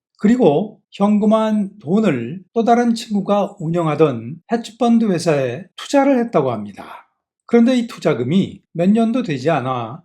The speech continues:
몇 배로 늘어나는 것을 목격한 것인데요. 금융이나 경제에 대해서는 문외한이었지만 그는 이 경험을 통해서 돈을 버는 최상의 방법은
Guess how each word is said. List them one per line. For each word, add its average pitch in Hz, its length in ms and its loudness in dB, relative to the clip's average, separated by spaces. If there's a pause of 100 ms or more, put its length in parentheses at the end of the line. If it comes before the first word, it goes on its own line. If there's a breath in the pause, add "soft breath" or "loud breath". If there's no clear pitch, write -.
몇 202 320 0
배로 196 280 2
늘어나는 220 440 2
것을 220 460 -2
목격한 202 580 -4
것인데요. 104 640 -8 (380)
금융이나 190 880 2 (100)
경제에 175 460 0
대해서는 185 720 0 (100)
문외한이었지만 135 1200 -4
그는 196 420 0 (240)
이 233 380 2
경험을 165 420 -2
통해서 151 680 -4 (160)
돈을 233 420 2
버는 220 440 2
최상의 233 480 -4
방법은 151 600 -2